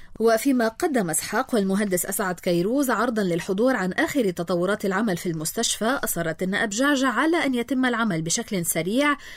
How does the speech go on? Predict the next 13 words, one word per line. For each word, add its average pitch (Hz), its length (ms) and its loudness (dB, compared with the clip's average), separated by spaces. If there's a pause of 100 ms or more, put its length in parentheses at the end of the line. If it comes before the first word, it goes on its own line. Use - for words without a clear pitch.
(160)
لكوننا 311 540 2
في 240 120 -2
منطقة 220 420 -2
جبلية 196 640 0
لا 160 80 0
يمكن 208 340 -2
العمل 180 460 0
فيها 226 280 -2
سوى 196 280 0
ثمانية 185 540 -2
أشهر 254 300 0
في - 120 -6
السنة، 202 440 0